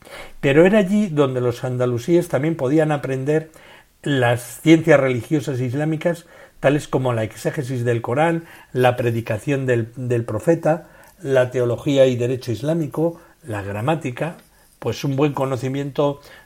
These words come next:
del árabe era imprescindible para entender lo que eran las fuentes de la revelación. Y dentro de las muy numerosas conversiones cristianas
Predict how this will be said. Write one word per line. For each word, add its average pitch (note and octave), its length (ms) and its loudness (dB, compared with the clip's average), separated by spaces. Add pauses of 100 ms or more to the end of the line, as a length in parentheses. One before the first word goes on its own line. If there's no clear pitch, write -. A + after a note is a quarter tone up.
(120)
del C3 200 4
árabe D#3 260 6
era D3+ 100 2
imprescindible B2 920 -2
para A2 360 -2
entender A2+ 540 -4
lo G#2+ 200 -4
que A#2 100 -6
eran G#2 160 -6
las G2 140 -8
fuentes G#2 320 -10
de G#2 80 -6
la F#2+ 100 -6
revelación. G2 560 -4 (640)
Y D#3 200 2
dentro G#3 520 2
de F#3 100 4
las E3 280 2
muy F3 180 2
numerosas F3+ 560 0
conversiones D3+ 840 -4
cristianas D#3 680 -4